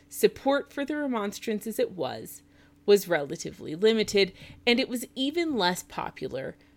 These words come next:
when the ministers explained that the petition was full of sedition and subversive to both church and commonwealth, which in all fairness, it kind of was. And the ministers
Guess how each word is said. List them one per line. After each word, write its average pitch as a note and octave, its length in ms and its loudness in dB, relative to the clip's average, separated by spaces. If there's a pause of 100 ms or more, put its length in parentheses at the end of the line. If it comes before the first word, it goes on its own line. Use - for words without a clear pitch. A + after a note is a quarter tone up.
(320)
when F#3+ 240 0
the F#3+ 80 2
ministers A3 720 0
explained D3+ 680 -8 (720)
that F3 200 0
the F#3+ 80 -2
petition G3 640 -2 (320)
was F#3+ 200 4
full D#4 380 0
of D4+ 100 -2
sedition G3 720 0 (340)
and G3 280 6
subversive G3+ 840 2
to A3 100 -2
both E3+ 360 2
church - 480 -6
and D#3 160 -8
commonwealth, D#3+ 800 -6 (880)
which A#3 200 0
in B3+ 60 4
all C4 140 4
fairness, A#3 580 0 (100)
it - 240 -2
kind D#3+ 280 -2
of D#3+ 160 -6
was. F#3+ 420 4 (1500)
And C4 200 4
the D#4+ 80 -2
ministers G#3 600 0